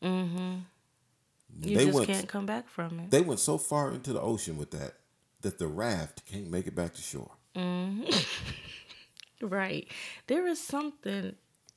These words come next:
Speaker 1: there is, I mean, it, you have those in relationships where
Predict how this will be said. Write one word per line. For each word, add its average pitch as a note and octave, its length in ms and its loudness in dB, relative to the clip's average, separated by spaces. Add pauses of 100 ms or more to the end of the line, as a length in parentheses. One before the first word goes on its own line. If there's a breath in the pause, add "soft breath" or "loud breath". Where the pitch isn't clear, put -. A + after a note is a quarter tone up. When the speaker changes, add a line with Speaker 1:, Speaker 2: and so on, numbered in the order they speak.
(100)
Speaker 1:
there F#4+ 260 -2
is, D4 280 -6 (360 loud breath)
I D4 80 10
mean, E4 400 6
it, C#4 220 4
you B3 320 2
have C#4+ 400 0
those F#3 440 2 (100)
in F#3 160 0
relationships E3 920 -2
where D#3 520 0